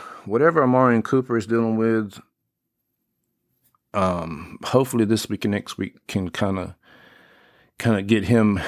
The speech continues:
you know, back into form, close to where he was last year. Um, we've, we're beginning to see more of, um, Azaria Thomas at cornerback. He's making some, some freshman mistakes out there, but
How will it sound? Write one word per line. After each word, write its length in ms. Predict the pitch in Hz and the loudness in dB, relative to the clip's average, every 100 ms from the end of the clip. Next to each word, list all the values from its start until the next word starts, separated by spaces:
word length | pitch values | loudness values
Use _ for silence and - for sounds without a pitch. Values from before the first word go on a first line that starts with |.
| - - - _ - | -8 -10 -16 _ -8
you 80 | |
know, 100 | 90 | -6
back 300 | 85 104 101 | -2 0 2
into 160 | 110 98 | 2 2
form, 460 | - 110 101 98 92 | -2 0 2 0 0
close 220 | 110 98 | 0 0
to 100 | 98 | 0
where 100 | 101 | 0
he 80 | 95 | 0
was 260 | 95 92 | -2 -2
last 340 | 101 95 95 95 | -2 -2 -4 -6
year. 280 | 92 90 90 _ _ _ _ _ _ _ _ _ _ _ _ - - | -6 -8 -12 _ _ _ _ _ _ _ _ _ _ _ _ -18 -10
Um, 380 | 95 90 85 _ - | -8 -8 -12 _ -6
we've, 340 | 104 101 - 107 | -4 -2 -4 -4
we're 160 | 101 | -2
beginning 400 | 95 95 117 113 | -2 2 4 4
to 80 | 107 | 2
see 200 | - 110 | 2 2
more 360 | 101 104 104 98 | 2 2 4 2
of, 100 | 92 | 2
um, 260 | 92 90 - | 0 -2 -6
Azaria 600 | 92 98 98 98 95 87 | 0 4 4 4 2 0
Thomas 540 | - 104 104 101 - - _ _ _ _ | 0 0 0 -4 -12 -20 _ _ _ _
at 140 | 107 - | -10 -4
cornerback. 520 | 104 95 95 98 - _ _ _ - - - - - _ | -2 -2 0 -2 -4 _ _ _ -20 -20 -20 -20 -20 _
He's 180 | 98 95 | -2 2
making 280 | 101 92 95 | 4 2 0
some, 340 | 101 95 85 | 2 2 0
some 140 | 95 | -4
freshman 400 | 87 98 - 95 | -2 0 0 0
mistakes 380 | 95 - 98 - | -2 -2 -4 0
out 160 | 98 90 | 0 0
there, 260 | 95 92 | 0 0
but 280 | 92 95 87 | -2 -2 -4